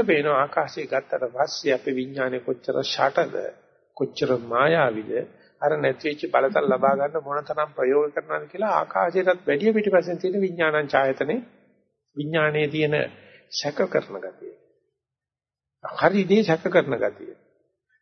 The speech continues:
පාහර ගතිය. චපල ගතිය. වංචනික ගතිය.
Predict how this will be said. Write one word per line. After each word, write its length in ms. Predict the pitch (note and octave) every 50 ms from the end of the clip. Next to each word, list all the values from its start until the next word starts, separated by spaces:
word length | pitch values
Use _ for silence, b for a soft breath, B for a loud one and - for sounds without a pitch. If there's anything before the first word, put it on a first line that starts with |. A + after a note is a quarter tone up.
| _ _ _ -
පාහර 380 | G2 F#2+ G2+ F#3+ D#3+ D3+ D3+ D3
ගතිය. 400 | C3+ A#2+ A2 G2 - - F#2 F2 - - - _ _ _ _ _ _ _ _ _ _ _
චපල 340 | - - D#3 - - G3+ F3+ F3 D#3+
ගතිය. 400 | D3+ C3 - - - - - - - - _ _ _ _ _ _ _ _ _ _ -
වංචනික 560 | C3+ C3+ C#3+ D#3+ E3+ E3 - F#3+ F#3+ F#3 F3+
ගතිය. 400 | D#3+ C#3 B2+ A2 - - - -